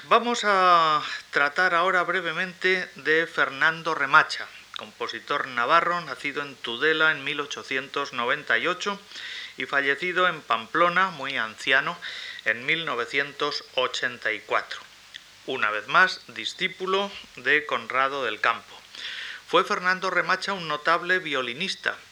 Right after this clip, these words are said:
que, cuando vino joven a Madrid a abrirse camino en la profesión musical, se alistó en la orquesta del maestro Arbós, es decir, la actual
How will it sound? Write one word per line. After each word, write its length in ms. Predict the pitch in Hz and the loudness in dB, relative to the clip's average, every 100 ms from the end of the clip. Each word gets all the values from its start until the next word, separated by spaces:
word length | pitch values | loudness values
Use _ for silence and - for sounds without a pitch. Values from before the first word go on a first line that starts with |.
| - - | -16 -4
que, 200 | 143 147 | -4 0
cuando 320 | 135 120 117 | -2 -2 -2
vino 480 | 139 139 131 120 113 | -2 -4 -4 -4 -6
joven 480 | - 143 156 156 156 | -6 -2 0 0 -4
a 160 | 135 117 | -6 -4
Madrid 500 | 113 110 117 196 175 | -4 -4 -2 0 2
a 60 | |
abrirse 960 | 123 113 127 - - 123 113 107 104 101 - - | 0 0 -6 -4 -2 0 0 -2 -4 -10 -10 -6
camino 440 | 110 123 139 139 | -4 -4 -6 -6
en 80 | 135 | -4
la 160 | 117 | -4
profesión 540 | - 107 107 - 123 120 | -4 -8 -8 -6 -8 -8
musical, 560 | 147 147 - 143 151 - - - - - - - - | -10 -8 4 4 4 -4 -12 -10 -10 -12 -12 -14 -10
se 200 | - 131 | 0 4
alistó 680 | 131 127 - 170 156 156 - | 4 2 0 4 4 2 -4
en 300 | 127 120 117 | -4 -2 0
la 380 | 113 110 104 104 | 2 2 2 0
orquesta 580 | 117 113 - 123 - 147 | -4 -4 -4 -4 -2 -2
del 160 | 120 | -2
maestro 420 | 107 110 113 - 117 | -2 -2 -2 -2 -2
Arbós, 520 | 113 202 - - - 113 | 0 -2 -4 -10 -8 -8
es 100 | 104 | -10
decir, 340 | 104 143 147 - | -8 -8 -8 -8
la 300 | 107 101 101 - | -4 -4 -4 -2
actual 500 | 117 - - 117 113 | -2 -2 0 2 2